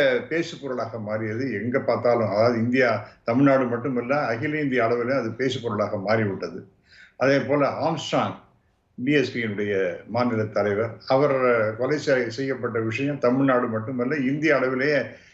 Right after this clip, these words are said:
மிகப்பெரிய அளவிற்கு பேசு பொருளாக மாறிவிட்டது. இதுல என்ன சொன்னாங்கன்னா, "ஐயையோ, இந்த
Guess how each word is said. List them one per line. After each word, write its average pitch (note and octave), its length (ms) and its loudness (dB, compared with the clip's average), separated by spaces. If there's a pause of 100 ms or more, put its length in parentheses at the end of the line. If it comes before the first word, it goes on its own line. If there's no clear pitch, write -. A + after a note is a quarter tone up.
(140)
மிகப்பெரிய D3+ 560 2
அளவிற்கு B2+ 340 0
பேசு B2 360 -2
பொருளாக G#2+ 340 -8
மாறிவிட்டது. A2 600 0
இதுல B2+ 240 6
என்ன C#3+ 160 2
சொன்னாங்கன்னா, C3 640 0 (1000)
"ஐயையோ, D#3+ 500 2
இந்த C3 200 0